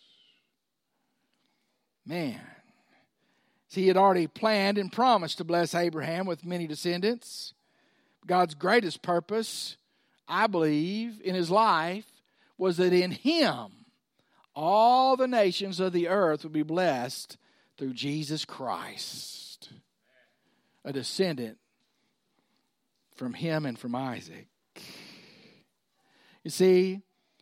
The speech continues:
on the surface, it appears that God was taking all those promises back. He was the Indian giver. But you see, he would know God from now on as Jehovah Jireh, he who provides my greatest needs.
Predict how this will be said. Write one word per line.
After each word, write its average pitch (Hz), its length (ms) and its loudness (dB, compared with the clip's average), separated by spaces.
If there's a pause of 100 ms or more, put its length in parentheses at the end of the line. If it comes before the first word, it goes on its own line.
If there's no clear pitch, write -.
(120)
on 151 80 -12
the 160 100 -4
surface, 214 760 0 (220)
it 156 40 -12
appears 196 280 2
that 170 80 -8
God 190 220 2
was 175 100 -8
taking 208 320 0
all 214 140 2
those 220 180 2
promises 233 460 -2
back. 151 280 0
He 180 100 -6
was 170 100 -8
the 170 100 -2
Indian 151 300 -8
giver. 117 500 -14 (800)
But 156 100 -6
you 165 80 -8
see, 233 560 2 (640)
he 185 140 -6
would 196 180 2
know 240 240 4
God 208 320 6
from 214 140 -6
now 220 240 2
on 196 220 2
as 196 100 -6
Jehovah 220 480 0
Jireh, 165 600 0
he 196 240 -2
who 196 80 -6
provides 175 580 2
my 151 180 -2
greatest 165 480 -6
needs. 117 1040 -14